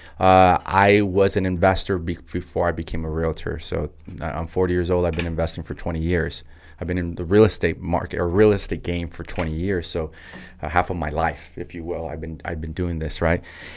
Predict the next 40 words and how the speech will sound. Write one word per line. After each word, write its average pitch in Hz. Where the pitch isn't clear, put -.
And, 95
um, 92
the, 104
the 95
idea 98
that, 92
um, 85
once 98
that 92
time 92
frame 87
lapsed, 98
I'm, 87
I 82
was 82
gonna 80
become 78
my 78
own 78
broker 82
and 80
owner. 85
Uh, 90
my 82
first 90
office 90
was 85
in 85
a 82
trailer. 87
Um, 80
uh, -
we 87
had 82
an 85
office 82
trailer. 85
I 82
moved 85
my, 80